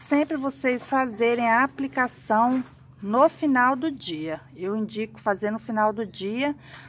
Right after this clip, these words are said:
porque é o horário que já não tem mais o sol, tá? Não pode tá aplicando na hora que tem sol. E essa daqui também é outra que eu apliquei, olha. A minha rodriguesa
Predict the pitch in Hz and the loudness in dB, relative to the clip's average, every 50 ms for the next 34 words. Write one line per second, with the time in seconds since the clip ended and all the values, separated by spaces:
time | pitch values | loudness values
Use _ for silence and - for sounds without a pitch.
0 | - - - 214 214 - - 247 226 233 240 254 254 247 240 226 226 233 240 240 | -20 -4 -2 -2 -2 0 2 4 4 6 6 4 4 4 6 6 6 4 2 -2
1 | - 254 240 220 226 240 240 240 277 330 - - - 294 302 311 302 294 302 302 | -4 -4 -2 0 0 0 2 0 0 -4 -6 -6 -6 -6 -4 -4 -4 -2 -2 -4
2 | 302 285 349 359 - - - - 202 165 151 151 165 - - 185 170 175 180 190 | -4 -6 -10 -14 -14 -16 -10 -8 -6 -6 -6 -8 -10 -12 -8 -6 -6 -4 -4 -2
3 | 214 247 262 - - 254 233 247 240 - - - 262 262 - - 262 262 - - | -4 -4 -4 -4 -2 0 0 0 -2 -4 -6 -4 -4 -4 -4 -8 -10 -12 -8 -4
4 | - 214 226 240 226 240 240 233 220 214 226 233 240 233 - - - - 254 277 | 0 0 0 2 2 4 6 6 8 8 8 6 4 0 -4 -10 -6 -4 -4 -4
5 | 311 - - - - 240 190 175 165 156 147 147 139 - - - - - - - | -4 -6 -12 -6 -2 0 2 2 2 0 -4 -8 -12 -18 -20 -20 -20 -20 -20 -20
6 | - - _ - - - - - - - - - - - - - - - 214 208 | -20 -20 _ -20 -20 -20 -20 -20 -20 -20 -20 -20 -20 -20 -20 -20 -18 -4 0 4
7 | 208 233 254 247 - 294 240 262 254 - 262 - - 254 240 226 240 247 262 285 | 6 6 4 4 2 -2 -2 -2 -2 -2 -4 -2 -2 -2 0 0 0 0 0 0
8 | 311 320 294 262 247 254 277 302 294 - 294 277 - - 277 277 285 285 285 - | 2 2 2 2 2 2 0 0 -2 -6 -10 -8 -2 0 2 4 4 2 0 -6
9 | 339 349 - - - 208 185 165 160 156 156 165 180 175 165 156 151 151 170 175 | -10 -10 -10 -10 -8 -6 -6 -6 -8 -12 -12 -10 -8 -6 -6 -6 -8 -10 -14 -18
10 | - _ _ _ _ - - - - _ _ _ _ _ _ _ _ _ _ _ | -20 _ _ _ _ -20 -20 -20 -20 _ _ _ _ _ _ _ _ _ _ _
11 | - 185 180 185 185 190 175 175 196 180 196 196 185 180 190 180 185 196 196 190 | -14 -10 -8 -8 -6 -8 -6 -8 -8 -8 -8 -10 -8 -6 -4 -2 -2 -2 -4 -6